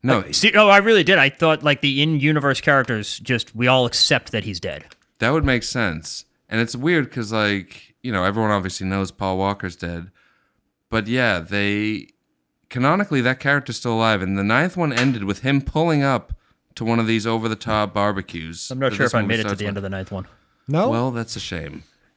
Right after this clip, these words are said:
Speaker 3: Missed out.
Speaker 1: But yeah, like, I, I was just convinced that our boy was gonna be back
Speaker 3: So any
Speaker 1: in
Speaker 3: of the
Speaker 1: C G I
Speaker 3: parts,
Speaker 1: glory.
Speaker 3: the parts that he was in were just clips from Fast Five?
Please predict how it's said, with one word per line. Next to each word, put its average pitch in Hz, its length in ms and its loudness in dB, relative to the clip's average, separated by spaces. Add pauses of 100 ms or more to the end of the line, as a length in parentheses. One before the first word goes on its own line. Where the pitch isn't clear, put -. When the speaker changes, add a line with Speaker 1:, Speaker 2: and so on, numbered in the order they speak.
Speaker 3:
Missed 117 300 -6
out. 165 260 -6 (520)
Speaker 1:
But 131 100 -4
yeah, 160 140 2
like, 104 500 -2 (1040)
I, 101 120 -2
I 113 280 -4
was 113 140 -6
just 120 180 -8
convinced 113 500 -2
that 87 280 -4 (1300)
our 98 100 -4
boy 101 280 -2
was 95 140 -6
gonna 95 140 -6
be 95 120 -4
back 95 340 -6
Speaker 3:
So 147 220 0
any 165 240 0
Speaker 1:
in 208 60 2
Speaker 3:
of 175 60 -2
the 165 80 0
Speaker 1:
C 95 40 -2
G - 20 -6
I - 80 -4
Speaker 3:
parts, 131 220 0
Speaker 1:
glory. 95 260 -4
Speaker 3:
the - 80 -8
parts 165 260 0
that 135 100 -4
he 120 80 0
was 113 320 0
in 101 180 -4
were 104 140 -4
just 107 280 -6
clips - 260 -4
from 104 160 -8
Fast 107 340 -6
Five? 110 440 -6